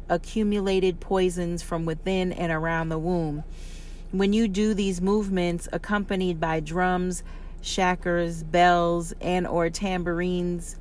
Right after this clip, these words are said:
tamburas, you'll experience a soulful healing as well.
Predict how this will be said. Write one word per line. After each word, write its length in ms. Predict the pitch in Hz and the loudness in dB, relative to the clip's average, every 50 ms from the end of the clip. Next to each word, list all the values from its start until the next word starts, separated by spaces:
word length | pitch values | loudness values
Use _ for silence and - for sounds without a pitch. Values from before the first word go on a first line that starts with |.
| - - - - - - - - - - - - - - | -12 -14 -12 -12 -12 -12 -12 -12 -12 -12 -12 -12 -10 -6
tamburas, 880 | - 214 208 196 190 190 185 185 180 175 175 170 170 175 170 175 180 | -4 -2 0 0 2 2 2 2 2 2 2 2 0 0 -2 -4 -6
you'll 340 | - 170 170 185 185 185 185 | -4 0 2 4 4 4 4
experience 840 | 185 175 - - - - 214 208 202 202 196 190 185 180 180 175 - | 2 2 0 -4 -4 -2 0 0 2 2 2 2 0 0 0 -2 -4
a 140 | - 175 | -4 -4
soulful 600 | 165 - - - 202 202 208 202 - - 208 208 | -4 -2 -2 0 0 0 0 0 -2 -2 -2 -2
healing 440 | 202 202 208 196 185 180 175 170 165 | 0 0 0 0 0 0 -2 -2 -4
as 180 | 160 156 156 165 | -4 -4 -4 -2
well. 440 | 165 170 160 151 143 139 127 - | 0 0 2 0 0 -2 -4 -8